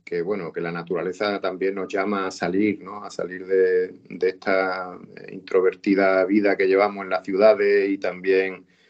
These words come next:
visitar nuestros pueblos y compartir con la gente de los pueblos el tiempo y su conocimiento. Yo creo que animar a,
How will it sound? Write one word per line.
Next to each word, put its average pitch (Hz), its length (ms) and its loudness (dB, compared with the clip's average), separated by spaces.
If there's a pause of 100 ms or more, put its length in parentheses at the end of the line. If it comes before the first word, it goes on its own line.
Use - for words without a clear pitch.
(160)
visitar 104 420 0
nuestros 104 360 0
pueblos 113 580 6
y 104 60 -6
compartir 92 580 -4
con 98 140 -2
la 92 100 -4
gente 92 240 -6
de 92 60 -2
los 87 140 -6
pueblos 95 520 -2
el 92 220 -6
tiempo 101 480 0
y 95 60 -4
su 95 180 -8
conocimiento. 90 600 -6
Yo 92 120 0
creo 107 160 4
que 98 80 0
animar 92 340 -2
a, 101 220 0